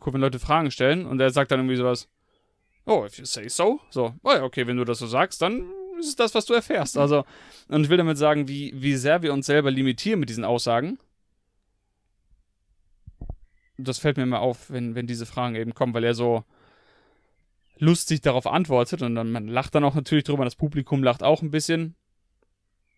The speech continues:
Speaker 1: Ja. Und dann hinterfrage ich mich auch immer wieder, wenn ich so diese Gedankensätze, diese Glaubenssätze hab. So,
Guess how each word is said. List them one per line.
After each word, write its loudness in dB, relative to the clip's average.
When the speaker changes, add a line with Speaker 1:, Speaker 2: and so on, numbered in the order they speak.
Speaker 1:
Ja. -10
Und -4
dann 0
hinterfrage -2
ich -2
mich 0
auch 2
immer -2
wieder, -2
wenn -2
ich -6
so -10
diese -8
Gedankensätze, -4
diese -8
Glaubenssätze 0
hab. -2
So, -18